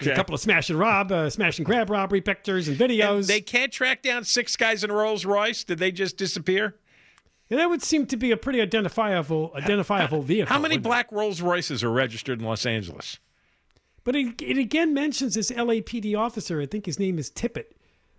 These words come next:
Speaker 1: Yeah, uh, he, in my thirty-four, Jonathan Tippit,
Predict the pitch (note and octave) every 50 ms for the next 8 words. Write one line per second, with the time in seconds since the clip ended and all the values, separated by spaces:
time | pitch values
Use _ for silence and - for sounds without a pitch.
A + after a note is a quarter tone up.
0 | _ - E3 E3 F#3 F3+ D#3 A#2+ A2 B2 C3 B2 A#2 A#2 A#2 A2+ A2+ A2+ A2 A2
1 | G#2+ G#2+ A2 A#2+ - - _ - - C#4 - - - - - C#3 D#3 D3+ C#3+ -
2 | A3 G#3 A3 G#3+ - - F#3 E3+ - - F#3 G3 A3 - - G#3+ F#3 - G#3 G#3+
3 | - C3 -